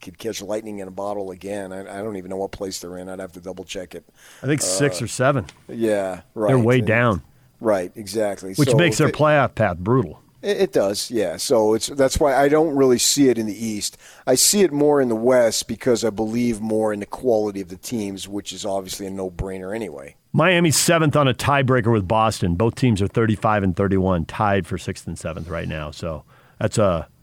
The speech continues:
Speaker 2: that's a rough draw right there. You might have to beat the Bucks, Nets, and Sixers in three
Speaker 1: Yeah, yeah, yeah.
Speaker 2: consecutive series.
Speaker 1: So I would look to see what seeds, because if we have lower seeds getting to the finals, then it was more open than we thought.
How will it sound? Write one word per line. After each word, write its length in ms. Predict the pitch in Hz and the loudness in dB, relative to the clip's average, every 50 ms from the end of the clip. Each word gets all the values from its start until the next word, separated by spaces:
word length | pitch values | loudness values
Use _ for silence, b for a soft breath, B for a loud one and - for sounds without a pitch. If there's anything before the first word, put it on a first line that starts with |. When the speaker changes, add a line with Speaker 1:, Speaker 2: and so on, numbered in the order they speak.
| _ | _
Speaker 2:
that's 180 | - 110 - - | -6 -4 0 0
a 40 | 107 | 0
rough 360 | 95 98 110 113 110 - - | 2 2 2 2 2 0 -2
draw 240 | - 113 104 101 104 | -2 0 2 2 2
right 260 | 101 95 92 90 87 | 2 2 0 0 0
there. 100 | - 95 | -2 -2
You 140 | 95 95 107 | 0 2 2
might 160 | 110 110 98 | 2 2 2
have 160 | 98 101 98 | 2 0 -2
to 80 | - 98 | -2 -2
beat 200 | 90 104 92 - | -2 -2 -2 -4
the 40 | 87 | -6
Bucks, 400 | 82 - 117 95 87 - - - | -4 0 0 0 0 -2 -2 -2
Nets, 300 | 104 104 107 104 - - | 0 2 2 0 0 -4
and 120 | 92 85 | -6 -6
Sixers 540 | - - - 117 - - 123 117 110 95 - | -6 -4 -4 -4 -2 -2 -2 -2 -2 -2 -2
in 100 | 98 90 | -4 -4
three 200 | - 101 104 101 | -4 -2 -2 0
Speaker 1:
Yeah, 80 | 196 196 | 2 2
yeah, 40 | |
yeah. 120 | 165 160 165 | 4 4 4
Speaker 2:
consecutive 340 | 165 165 160 147 117 87 - | 4 4 2 0 0 -2 -6
series. 420 | - - 85 82 80 78 - - b b b b b b | -8 -8 -6 -6 -8 -10 -14 -18 b b b b b b
Speaker 1:
So 160 | - 180 175 | 2 4 6
I 100 | 190 240 | 6 6
would 140 | 254 233 180 | 6 4 4
look 160 | 190 - - | 4 2 2
to 80 | 156 | 0
see 180 | - - 175 170 | 0 2 2 2
what 260 | 151 135 156 170 165 | 4 4 4 4 4
seeds, 640 | - - - - 147 175 208 220 190 143 113 - - | 2 0 0 2 2 2 2 2 2 2 0 0 -2
because 300 | 127 123 - 156 127 135 | -2 0 0 0 0 0
if 120 | 120 131 | -2 0
we 180 | 160 185 175 180 | 2 2 4 6
have 180 | 170 143 131 | 4 4 4
lower 340 | 127 131 147 165 156 143 127 | 4 4 4 4 4 4 4
seeds 680 | - - - 170 208 220 190 147 127 127 117 - - - b b b b b b 123 | 2 0 -2 -2 -2 0 0 0 0 0 0 -2 -4 -4 b b b b b b -2
getting 400 | 120 139 139 131 131 127 127 117 - | 2 4 4 4 4 4 2 0 0
to 140 | - 139 | 0 2
the 120 | 123 117 107 | 2 2 2
finals, 720 | - - 123 113 113 113 117 117 123 127 117 117 123 127 | 0 0 0 2 2 2 4 4 2 2 0 -2 -4 0
then 340 | 131 143 151 165 175 185 202 | 2 4 4 4 2 2 0
it 80 | 208 | 0
was 280 | 196 - - 170 311 175 | 0 2 2 0 0 0
more 280 | 185 170 139 120 113 | 2 2 4 4 4
open 260 | 110 107 95 - 110 107 | 4 2 2 -2 -2 -2
than 160 | 104 101 101 | -2 -2 -2
we 80 | 101 | -4
thought. 360 | 95 - 107 95 90 90 87 | -4 -2 -2 -2 -2 -2 -4